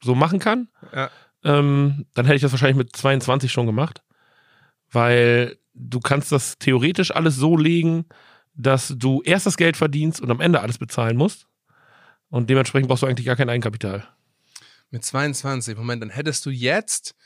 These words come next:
Speaker 2: hundertdreißig Weihnachtsmarktbuden in der Region und dein
Speaker 1: <laughs>
Speaker 2: Konterfei würde diverse Bullis und
Speaker 1: Ja,
Speaker 2: Autos
Speaker 1: genau.
Speaker 2: schmücken. An wen erinnert mich das denn?
Speaker 1: <laughs> Ich
Speaker 2: Weiß ich
Speaker 1: weiß
Speaker 2: gar
Speaker 1: es
Speaker 2: nicht.
Speaker 1: nicht. Keine Ahnung.
Speaker 2: Naja. Ähm, kannst du noch was hinzufügen zu meinem Ja-,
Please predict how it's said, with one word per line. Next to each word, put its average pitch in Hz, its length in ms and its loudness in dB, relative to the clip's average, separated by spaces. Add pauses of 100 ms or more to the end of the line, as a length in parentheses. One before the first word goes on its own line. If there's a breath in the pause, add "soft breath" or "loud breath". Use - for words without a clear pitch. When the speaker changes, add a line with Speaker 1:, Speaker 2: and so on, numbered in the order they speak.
(420 soft breath)
Speaker 2:
hundertdreißig 147 760 -4
Weihnachtsmarktbuden 180 960 -4
in 165 100 -4
der 175 140 -4
Region 165 420 2
und 151 160 -4
dein 143 260 2
Speaker 1:
<laughs> - 0 -
Speaker 2:
Konterfei 180 580 0
würde 156 140 0
diverse 147 440 0
Bullis 156 280 -2
und 165 60 2
Speaker 1:
Ja, 156 80 0
Speaker 2:
Autos 123 300 0
Speaker 1:
genau. 151 160 0
Speaker 2:
schmücken. 120 280 -4 (440 loud breath)
An 127 100 -2
wen 165 160 0
erinnert 190 300 0
mich 127 120 -4
das 113 200 -4
denn? 113 200 -2
Speaker 1:
<laughs> - 20 0
Ich - 120 -4
Speaker 2:
Weiß - 160 0
ich 143 140 -4
Speaker 1:
weiß 107 60 0
Speaker 2:
gar 104 100 -2
Speaker 1:
es 110 40 0
Speaker 2:
nicht. 113 220 -4
Speaker 1:
nicht. - 220 -20
Keine 143 340 -2
Ahnung. 127 220 -6 (340)
Speaker 2:
Naja. 131 400 -4 (640 loud breath)
Ähm, 180 360 2
kannst 226 240 0
du 277 40 2
noch 226 80 4
was 202 140 2
hinzufügen 196 500 0
zu 135 120 -6
meinem 127 320 0
Ja-, 123 240 -4